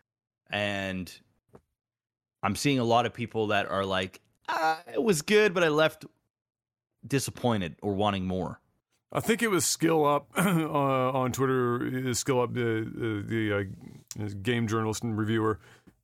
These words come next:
Speaker 2: uh, who said for his, his, he said his spoiler-free review was,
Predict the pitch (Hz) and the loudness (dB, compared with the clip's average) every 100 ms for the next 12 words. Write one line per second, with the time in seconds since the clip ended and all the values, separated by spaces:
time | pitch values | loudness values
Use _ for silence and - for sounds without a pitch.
0 | - 123 120 113 127 135 - 143 139 117 | -8 -2 -2 0 0 0 2 2 2 -2
1 | 107 - _ _ _ _ - 117 135 117 | -10 -14 _ _ _ _ -12 -6 0 2
2 | 139 147 120 - 117 143 156 139 117 - | 4 2 0 -2 0 2 2 2 -2 -4
3 | 135 131 135 123 117 - 170 160 151 139 | -4 -2 0 0 0 0 2 4 4 2
4 | 143 143 131 104 139 139 123 120 117 - | 2 2 2 2 2 4 4 4 2 -2